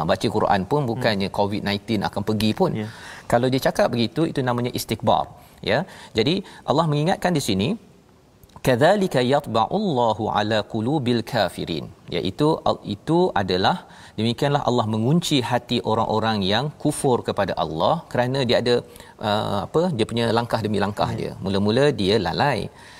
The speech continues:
Speaker 1: Kemudian dia mendustakan. Kemudian datang message, ya, ada orang ingatkan, ada My Quran Time, tapi dia kata, "Alah, tak payahlah." Ya. Dia mula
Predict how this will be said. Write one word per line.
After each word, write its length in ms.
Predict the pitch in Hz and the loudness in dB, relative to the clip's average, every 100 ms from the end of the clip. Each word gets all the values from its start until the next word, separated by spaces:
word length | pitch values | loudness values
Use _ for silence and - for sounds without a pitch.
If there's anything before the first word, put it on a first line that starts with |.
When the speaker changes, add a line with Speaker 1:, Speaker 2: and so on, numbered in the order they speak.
| - | -10
Speaker 1:
Kemudian 440 | 98 98 101 123 143 143 104 | -4 0 2 2 2 -2 0
dia 120 | 107 101 | 0 2
mendustakan. 640 | 98 98 - 95 143 147 - - - - | 0 -2 0 0 2 0 -2 -12 -20 -12
Kemudian 260 | 101 110 110 | -2 0 2
datang 260 | 110 - 143 101 | 2 2 0 0
message, 460 | 98 - 123 208 - - - 90 | -2 -2 0 0 -4 -10 -4 0
ya, 80 | 123 190 - - 95 | 0 -2 -6 -4 -2
ada 120 | 98 92 | 0 2
orang 160 | 110 - 101 | 0 0 0
ingatkan, 540 | 104 104 - 104 104 101 92 | 0 -2 0 0 0 -2 -4
ada 100 | 175 202 | -2 -2
My 120 | 113 107 | 0 -2
Quran 280 | - 101 98 104 | -2 -2 -2 0
Time, 280 | 104 104 104 95 | 2 0 -2 -6
tapi 180 | 87 92 | -4 -2
dia 80 | 92 92 | 0 -2
kata, 160 | 98 90 - - 85 | 0 -2 -2 -2 0
"Alah, 140 | 90 - | 0 0
tak 80 | 82 | 0
payahlah." 360 | 82 82 85 - - - | 2 2 0 -4 -14 -4
Ya. 80 | 95 156 - - - 113 | -2 -2 -8 -18 -4 2
Dia 120 | 123 135 104 | 2 2 0
mula 220 | 110 | 2